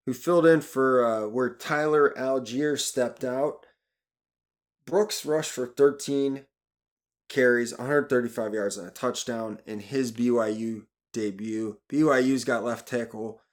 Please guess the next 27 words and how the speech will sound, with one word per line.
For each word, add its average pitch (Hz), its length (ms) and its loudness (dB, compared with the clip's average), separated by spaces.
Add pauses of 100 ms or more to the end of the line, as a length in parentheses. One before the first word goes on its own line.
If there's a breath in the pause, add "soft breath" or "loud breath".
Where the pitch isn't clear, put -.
(240)
uh, 107 220 0
Blake, 135 380 6 (300)
Blake 147 280 4
Freeland. 131 800 0 (260)
Uh, 101 220 -8
he's - 320 -16 (160)
being 135 200 2
touted 120 360 -2
as 104 100 -2
one 113 160 -6
of 92 60 -10
the - 60 -18
top 113 300 -6
O-line 110 400 -4
prospects. 104 800 -8 (400)
B 151 140 6
Y 170 100 8
U's 151 260 0
favored 131 320 4
in 117 120 -4
this 104 120 -6
game 117 240 -4
by 101 160 -4
three 120 300 -4
and 110 100 -2
a 98 60 -10
half 110 540 -6